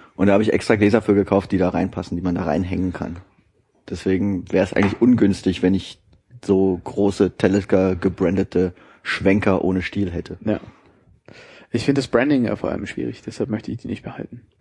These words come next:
Speaker 1: Waren die m-, irgendwo dabei, kostenlos?
Speaker 2: Die waren halt, ich hab keine Talisker-Flasche ohne Gläser bekommen. Und so, insofern muss ich diese komische Packung nehmen.
Speaker 1: Warst du im Kaufland einkaufen?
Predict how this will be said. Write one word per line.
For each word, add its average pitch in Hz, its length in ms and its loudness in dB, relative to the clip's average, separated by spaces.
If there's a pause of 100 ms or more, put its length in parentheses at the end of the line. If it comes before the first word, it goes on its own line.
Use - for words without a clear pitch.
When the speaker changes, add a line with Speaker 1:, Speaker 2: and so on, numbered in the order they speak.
(100)
Speaker 1:
Waren 95 240 -2
die 113 80 0
m-, 104 300 -4
irgendwo 107 260 0
dabei, 95 380 0
kostenlos? 85 480 -6
Speaker 2:
Die 123 220 2 (220)
waren 127 260 2
halt, 127 240 4 (160)
ich 113 160 -2
hab - 160 0
keine 131 220 2
Talisker-Flasche 120 1000 0
ohne 123 360 0
Gläser 120 320 4
bekommen. 104 520 -6 (180)
Und 104 200 -8 (340)
so, - 140 -4
insofern 110 640 -2
muss 110 240 -6
ich - 120 -18
diese 117 300 -2
komische 113 320 -4
Packung 117 280 -8
nehmen. 110 200 -6 (380)
Speaker 1:
Warst - 200 0
du 90 60 -2
im 98 60 -4
Kaufland - 500 -6
einkaufen? - 340 -18